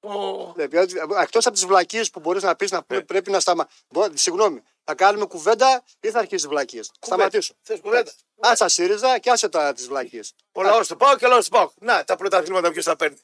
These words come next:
Speaker 1: Ο
Speaker 2: Ποιος θα
Speaker 1: πρόεδρος του παοκ.
Speaker 2: Γιατί
Speaker 1: Ποιος
Speaker 2: παίρνει,
Speaker 1: λαός
Speaker 2: γιατί
Speaker 1: παίρνει
Speaker 2: τα παίρνει;
Speaker 1: πρωταθλήματα;
Speaker 2: Ο
Speaker 1: Τι;
Speaker 2: πρόεδρος τα παίρνει γιατί φέρνει παίχτες.
Speaker 1: Ε, βέβαια.
Speaker 2: Γιατί έχει υλικό,
Speaker 1: Ε, ναι.
Speaker 2: γιατί έχει προπονητή
Speaker 1: Ε, τι
Speaker 2: και
Speaker 1: διαιτητές,
Speaker 2: παίρνει
Speaker 1: γιατί έχει ομάδα,
Speaker 2: Ε, ε,
Speaker 1: γιατί
Speaker 2: διαιτητές.
Speaker 1: προπονητή,
Speaker 2: Το,
Speaker 1: παιχταράδες.
Speaker 2: όταν πήρε ο παοκ το, το, το τελευταίο πρωτάθλημα, είχε καλή ομάδα;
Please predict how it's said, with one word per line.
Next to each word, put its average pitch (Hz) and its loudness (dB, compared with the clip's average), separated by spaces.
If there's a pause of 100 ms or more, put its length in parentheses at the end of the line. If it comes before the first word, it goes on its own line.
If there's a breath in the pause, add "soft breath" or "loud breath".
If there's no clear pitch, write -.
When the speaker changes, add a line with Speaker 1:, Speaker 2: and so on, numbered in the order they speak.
(120)
Speaker 1:
Ο - -4
Speaker 2:
Ποιος 220 2
θα 226 0
Speaker 1:
πρόεδρος 202 2
του 165 -14
παοκ. 151 0 (180)
Speaker 2:
Γιατί - -2
Speaker 1:
Ποιος 220 2
Speaker 2:
παίρνει, 180 4
Speaker 1:
λαός 170 2
Speaker 2:
γιατί 180 0
Speaker 1:
παίρνει - -16
Speaker 2:
τα 214 2
παίρνει; 165 0
Speaker 1:
πρωταθλήματα; 139 -14 (140)
Speaker 2:
Ο 147 -10
Speaker 1:
Τι; 139 -8
Speaker 2:
πρόεδρος 220 4
τα 214 4
παίρνει 240 0
γιατί 247 -2
φέρνει 262 -6
παίχτες. 262 -4
Speaker 1:
Ε, 247 0
βέβαια. 240 0 (100)
Speaker 2:
Γιατί 170 -2
έχει 208 2
υλικό, 185 0
Speaker 1:
Ε, 269 2
ναι. 208 -2 (120)
Speaker 2:
γιατί 175 -2
έχει 214 2
προπονητή 151 -6
Speaker 1:
Ε, 269 -4
τι 277 -16
Speaker 2:
και 254 -6
Speaker 1:
διαιτητές, 185 -2 (140)
Speaker 2:
παίρνει 277 0
Speaker 1:
γιατί 240 -6
έχει 190 -2
ομάδα, 240 2
Speaker 2:
Ε, - 0
ε, 220 -4
Speaker 1:
γιατί 180 -6
Speaker 2:
διαιτητές. 196 0
Speaker 1:
προπονητή, 190 -2
Speaker 2:
Το, 294 -8
Speaker 1:
παιχταράδες. 247 2
Speaker 2:
όταν 277 0
πήρε 247 2
ο 233 4
παοκ 247 4
το, 208 0
το, 180 -6
το 170 -6
τελευταίο 165 -2
πρωτάθλημα, 202 0
είχε 156 -8
καλή 196 2
ομάδα; 233 0